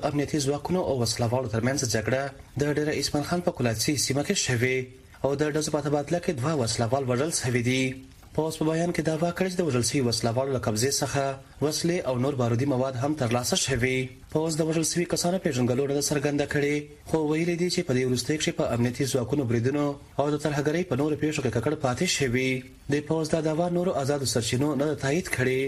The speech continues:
پوځ په دې جګړه کې د خپلو سرتیرو د مرګ ژوبلې په اړه څه نه دي ویلي. همدې سره امنیتي سرچینې وایي، شمالي وزیرستان کې هم د پاکستان پوځ د وسلوالو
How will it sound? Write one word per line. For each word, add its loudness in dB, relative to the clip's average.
پوځ 0
په 2
دې 2
جګړه 0
کې 2
د -2
خپلو 0
سرتیرو 0
د 0
مرګ 2
ژوبلې 0
په 2
اړه -2
څه 2
نه 0
دي 2
ویلي. 0
همدې 2
سره 2
امنیتي 0
سرچینې 0
وایي، 2
شمالي 2
وزیرستان 0
کې 0
هم 2
د -2
پاکستان 0
پوځ 2
د 0
وسلوالو 0